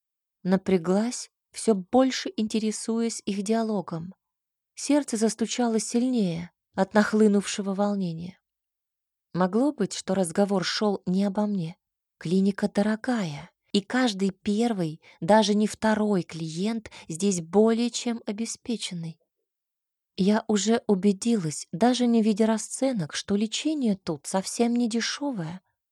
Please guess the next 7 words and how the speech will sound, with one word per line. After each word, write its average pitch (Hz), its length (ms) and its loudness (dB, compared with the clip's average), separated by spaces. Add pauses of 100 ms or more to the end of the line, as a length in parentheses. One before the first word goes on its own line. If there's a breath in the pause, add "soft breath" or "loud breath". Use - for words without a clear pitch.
(220)
Ремонт, 233 640 2 (220)
отношение 202 580 0
медперсонала, 185 960 -2 (220 loud breath)
обслуживание — 180 1080 -4 (240)
наличие 208 380 2
дорогостоящего 196 880 -2
оборудования, 180 720 0